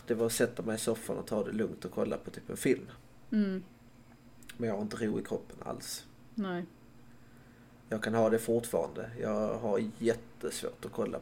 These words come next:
Speaker 1: på T V.
Speaker 2: Ja.
Speaker 1: Och kolla på en film eller serie eller vad det nu än är.
Speaker 2: Mm.
Speaker 1: Eh, och verkligen fastna. Och då sa han till mig att,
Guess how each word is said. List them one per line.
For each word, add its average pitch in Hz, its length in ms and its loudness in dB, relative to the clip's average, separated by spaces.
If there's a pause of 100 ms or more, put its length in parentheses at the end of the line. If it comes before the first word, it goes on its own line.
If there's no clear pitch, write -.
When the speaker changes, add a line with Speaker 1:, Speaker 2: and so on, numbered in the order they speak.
Speaker 1:
på 76 300 -4
T - 120 -2 (120)
V. - 60 -4 (560)
Speaker 2:
Ja. 196 300 -2 (220)
Speaker 1:
Och 113 140 -2
kolla 107 300 2
på - 140 -2
en 104 80 -2
film 107 440 2
eller 104 160 -2
serie 107 600 -2
eller 107 200 -6 (300)
vad 107 200 2
det 104 80 -2
nu 104 160 -2
än 104 140 -2
är. - 140 -4 (440)
Speaker 2:
Mm. 196 260 -2 (440)
Speaker 1:
Eh, 107 420 -6
och 110 140 -2
verkligen 110 300 -2
fastna. - 360 -6 (840)
Och 120 100 0
då 120 120 4
sa 120 360 8
han 117 140 4
till 113 120 -4
mig 113 260 2
att, - 400 -8